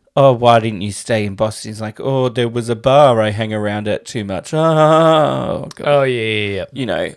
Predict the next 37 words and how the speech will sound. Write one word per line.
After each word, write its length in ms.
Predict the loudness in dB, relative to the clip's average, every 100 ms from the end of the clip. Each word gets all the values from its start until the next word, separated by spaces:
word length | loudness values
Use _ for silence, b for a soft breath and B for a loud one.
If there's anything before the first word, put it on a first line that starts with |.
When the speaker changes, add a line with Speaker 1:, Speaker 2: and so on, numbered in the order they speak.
| -14
Speaker 1:
lame. 580 | -8 -6 -4 -6 -10 -14 _ _ _ _ -10
But, 120 | -4
you 120 | -2
know, 220 | -2 -4 -8
it's, 220 | -8 -8 -8
it 140 | -8
seems 280 | -4 -4 2
all 80 | 2
right. 280 | 4 0 0
I 60 |
might 220 | -2 0 -2
watch 180 | -6
a 20 | -8
couple 240 | -10 -8
more 200 | -4 -4
episodes. 580 | -4 -8 -10 -10 -10 -18 _ -18 -18 -20 _ _ -14 -6
Speaker 2:
Okay. 380 | 0 2 2 0 _ -20 B B B B
Speaker 1:
It 80 | 2
Speaker 2:
Oh. 80 | 4
Speaker 1:
might, 360 | 6 6 4 2
like 260 | 4 4
we've 140 | 0 -2
said 220 | -2 -2
before, 400 | -4 -2 0 0
it 120 | 0 -2
might 260 | -2 -2
be 140 | -4 -4
a 60 |
bit 240 | -4 -6 -6
too, 580 | -6 -4 -4 -4 -8 -12 _ _ _ _ _ _ _ _ _ _
Speaker 2:
Fan 220 | -6 -4
Speaker 1:
like, 40 | -4
Speaker 2:
servicey? 380 | -4 -2 -2 -2
Speaker 1:
sitcom-y. 420 | -2 0 -2 -4
Speaker 2:
Oh, 440 | -2 2 4 2 2
yeah, 160 | 0
yeah. 140 | -2